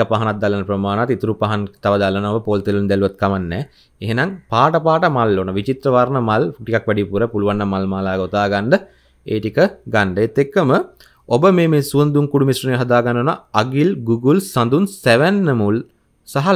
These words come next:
ලාකඩ. අගිල්, ගුගුල්, සඳුන්, සැවැන්න මුල් හා ලාකඩ කියන ද්‍රව්‍ය එකතු කරලා මේකට තව සුවඳ කුඩු දුම් ටිකක් කලවම් කරලා හදා ගන්න ඕන. එහෙනම් සිකුරාදාට අවශ්‍ය වෙන්නේ පහනක් දලන එළඟි තෙල්, පාට පාට මල්, විචිත්‍ර වර්ණ මල්, අගිල්, ගුගුල්, සඳුන්, සැවැන්න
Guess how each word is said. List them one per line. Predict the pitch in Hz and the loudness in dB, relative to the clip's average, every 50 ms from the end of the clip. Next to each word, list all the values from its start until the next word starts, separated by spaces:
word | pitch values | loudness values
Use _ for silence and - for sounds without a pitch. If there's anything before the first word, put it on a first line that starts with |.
| 151 123 | 4 4
ලාකඩ. | 123 123 117 110 - 87 87 87 - - _ _ _ _ _ - | 4 4 2 2 -2 -6 -8 -8 -10 -12 _ _ _ _ _ -4
අගිල්, | 101 101 101 110 113 120 151 160 127 | -2 -2 0 0 0 0 0 0 0
ගුගුල්, | 113 110 104 113 131 156 | -2 0 2 4 2 2
සඳුන්, | - - - 123 113 110 135 151 185 - | 2 0 -2 -2 0 0 0 -2 -2 -4
සැවැන්න | - - - 127 113 127 147 156 160 160 | -8 -4 -2 0 2 2 2 2 0 0
මුල් | 156 151 147 147 147 | 0 2 2 0 0
හා | 143 165 190 196 165 139 | 0 2 2 2 4 4
ලාකඩ | 131 135 143 143 - 151 147 135 127 | 4 4 2 2 0 -2 -2 -2 -2
කියන | 127 117 104 104 104 104 _ _ _ _ _ _ - | -4 -4 -4 -4 -6 -8 _ _ _ _ _ _ -4
ද්‍රව්‍ය | 113 110 110 117 120 120 113 | 0 2 2 2 2 2 0
එකතු | 117 98 101 98 | 0 -2 -2 0
කරලා | 110 110 123 135 131 | 0 0 0 0 0
මේකට | 123 120 107 117 | -2 -2 0 0
තව | 113 110 - | 0 0 0
සුවඳ | 117 110 107 107 95 | -2 -4 -2 -4 -4
කුඩු | - 110 110 107 107 | -4 -4 -4 -4 -4
දුම් | 107 107 107 101 | -4 -4 -4 -2
ටිකක් | 101 104 101 - | -2 -2 -2 -2
කලවම් | 107 101 101 101 98 101 | -2 -2 -2 -2 -2 -2
කරලා | 110 131 131 | -4 -2 -2
හදා | 117 101 98 98 | -2 -2 -2 -2
ගන්න | 95 92 | -2 -2
ඕන. | 95 101 | -4 -4
එහෙනම් | 123 139 135 | -4 -4 -4
සිකුරාදාට | - 110 120 120 117 117 113 113 | -4 -2 0 0 2 2 2 2
අවශ්‍ය | 110 107 107 - 117 | 2 2 0 -2 -2
වෙන්නේ | 117 120 135 139 139 - - _ _ _ _ | 0 0 -2 -2 -4 -8 -20 _ _ _ _
පහනක් | - 104 107 107 107 104 104 | -2 0 2 2 0 0 0
දලන | 110 107 107 107 101 | 0 0 0 0 0
එළඟි | 98 104 107 104 101 120 | 0 0 -2 -2 0 0
තෙල්, | 135 170 - - - | 0 -2 -2 -2 0
පාට | 101 98 98 101 98 - | 2 2 2 0 0 0
පාට | 98 95 90 98 90 | 0 0 0 0 -2
මල්, | 90 95 110 135 127 107 127 - - _ _ _ - | 0 0 2 2 2 2 0 -2 -6 _ _ _ -8
විචිත්‍ර | 95 101 92 - - 101 98 | -6 -6 -6 -4 -2 0 0
වර්ණ | 98 98 98 95 | 2 0 0 0
මල්, | 101 113 123 120 - - - - 107 107 | 0 2 2 2 0 -2 -4 -4 -4 -2
අගිල්, | 120 127 139 156 175 143 | 0 0 0 0 0 0
ගුගුල්, | 117 117 117 127 143 156 | -2 -2 0 0 0 0
සඳුන්, | 156 - - 117 117 120 147 190 - - | 0 -2 -4 -2 0 0 -2 -2 -2 0
සැවැන්න | 117 117 120 123 127 131 | 0 0 2 0 0 0